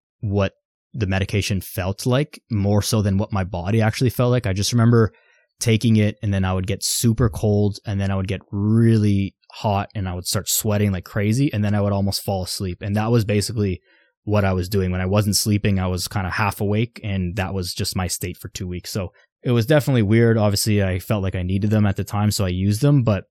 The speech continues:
I kinda wish that I almost didn't take them, and not to be, like, you know, macho and try and tough it out, but just to have that experience. I feel like I just, you know, skipped past two weeks of my life,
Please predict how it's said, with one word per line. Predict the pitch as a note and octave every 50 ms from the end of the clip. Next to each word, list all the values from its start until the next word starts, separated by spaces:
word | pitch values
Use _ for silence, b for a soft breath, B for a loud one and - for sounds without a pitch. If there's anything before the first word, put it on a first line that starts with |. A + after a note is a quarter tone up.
| _ b b b b b b b
I | - A2
kinda | - - C3 D#3 F#3+
wish | F3+ C3+ A#2+ A2+ - -
that | - B2 G#2+ G2+
I | G2+ G2
almost | G2 G2 G2 F#2+ - - - - - - - G#2+
didn't | - G#2+ G2+ G2 G2+ F#2
take | - - G#2 F#2+ - -
them, | - D#3+ E3 F3+ F3 - _ _ -
and | F3 E3 E3
not | F3+ F#3+ F3+ -
to | - D3+
be, | B2+ B2+ A#2+ A#2
like, | A2 A2 G#2+ G2+ F#2+ _ _ _ _ _ _ _ _ _ _ _ _ _ _ _ _
you | - B2
know, | A#2+ A2+ G#2+
macho | G2 F#2 F#2 F#2 F#2 F#2 - - C3+ B2+ B2 C3 A#2+
and | G#2 G2 F#2 F2 - b b b b b b b b
try | - - A2 G#2
and | G2+ F#2+ F#2 F2+ F2 - _ _ _ _ -
tough | - - - - -
it | G#2+
out, | F#2+ G2 A2+ D#3 E3 -
but | - C#3 B2 -
just | - D#3+ - -
to | - C4 A3 C3 F#2+ - - _ _ _ _ _ _
have | - - - B2+ C3 C3+ C3 B2+
that | A#2 G#2 F#2+ E2
experience. | F2 - - - - - A2 A2 G#2+ G2 F#2 -
I | G#2 F#2+
feel | - D3 C#3
like | C3 A#2+
I | B2+
just, | A#2 A2 G#2 - - - _
you | - A#2
know, | G#2 G2 F#2+ F#2 F#2+ b b b b b b b
skipped | - - - - - B2+ - - -
past | - G#3 G3+ G2+ G2+ - - -
two | - A#2 G#2+
weeks | G2+ G#2 G#2 - -
of | G2
my | F#2 F#2+
life, | F#2+ G#2 G#2+ G2+ F2 - - - -